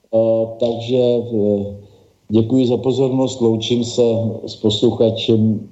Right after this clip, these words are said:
s posluchači i, i s tebou, Tibore, a, eh, zase naslyšenou.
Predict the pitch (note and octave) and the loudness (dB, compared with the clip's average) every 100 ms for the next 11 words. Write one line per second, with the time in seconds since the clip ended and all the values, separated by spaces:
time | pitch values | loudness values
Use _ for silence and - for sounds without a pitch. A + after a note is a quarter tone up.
0 | - - - G#2 A#2 A#2 A#2 A#2+ A2 A2+ | -16 -8 -4 -2 0 2 0 0 0 0
1 | A#2 G#2+ F#2+ - A2 A2+ A2 G#2+ A2 G2+ | 0 -2 -4 0 2 2 2 0 -2 0
2 | G#2+ G#2+ G#2+ G#2 F#2+ F#2+ F2 - - F2+ | 2 2 0 -4 -4 -4 -6 -8 -6 -2
3 | F2 F2+ - - - - G2+ G2+ A#2 G2+ | -2 -2 -4 -12 -16 -2 2 2 2 2
4 | F#2+ G2 G2+ F#2+ E2 D2 | 0 -4 -2 -2 -2 -4